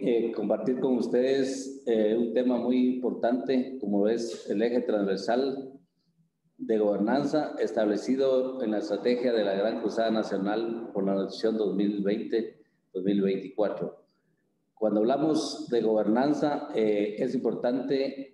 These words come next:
con-, eh, saber que la gobernanza reconoce como un elemento, eh, clave el derecho a la alimentación,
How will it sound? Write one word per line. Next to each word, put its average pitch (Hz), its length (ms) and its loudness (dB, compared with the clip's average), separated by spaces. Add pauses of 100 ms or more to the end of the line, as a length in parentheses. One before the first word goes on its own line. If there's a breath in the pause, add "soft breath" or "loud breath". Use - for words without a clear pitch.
(120)
con-, 110 300 -4
eh, 104 260 2
saber 107 480 0
que 113 260 0
la 98 140 0
gobernanza 107 460 0
reconoce 110 720 -2 (380 soft breath)
como 104 220 -2
un 117 80 0
elemento, 117 760 0
eh, 95 580 0 (560)
clave 135 420 2
el 104 100 0
derecho 107 320 0
a 107 60 2
la 101 60 2
alimentación, 95 960 -4